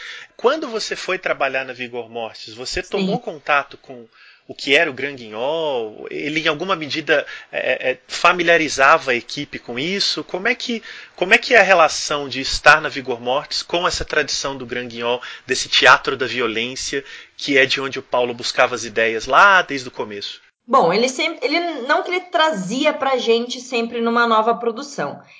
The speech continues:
Speaker 2: Então, quando a gente acaba entrando nesse universo, Vigor Mortis, você automaticamente acaba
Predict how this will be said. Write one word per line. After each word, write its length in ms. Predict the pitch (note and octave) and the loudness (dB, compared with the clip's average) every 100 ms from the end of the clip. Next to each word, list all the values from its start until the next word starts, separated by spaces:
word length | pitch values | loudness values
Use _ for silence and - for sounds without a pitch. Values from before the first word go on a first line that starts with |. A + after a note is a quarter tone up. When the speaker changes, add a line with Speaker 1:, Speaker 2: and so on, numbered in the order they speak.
| - - | -20 -6
Speaker 2:
Então, 220 | G#3+ B3+ | 0 2
quando 160 | C4+ | 2
a 40 | C4 | 0
gente 220 | B3+ B3+ | 0 -2
acaba 340 | A#3+ B3 A3+ | 0 2 4
entrando 840 | A3+ A3 A3+ G#3+ A#3 B3 F3+ D#3+ - | 2 0 0 0 2 0 -2 -4 -2
nesse 400 | F#3+ A3 B3 A#3+ | 4 4 4 0
universo, 640 | F#3 E3+ F3+ G3+ - - | -4 -2 0 0 -2 -8
Vigor 380 | E3 F#3+ F3+ E3 | -10 -8 -4 -4
Mortis, 460 | E3+ G3+ A3+ - - - - _ | 2 4 4 0 -12 -20 -20 _
você 340 | B3 B3 D4+ - | -2 -2 -6 2
automaticamente 1000 | B3+ D#4 E4 D4 D4 - C4 B3 C4 D4+ | 2 2 -2 -4 -4 -6 -6 -6 -6 -6
acaba 580 | C#4 - B3+ A#3 C4+ | -8 0 2 2 -2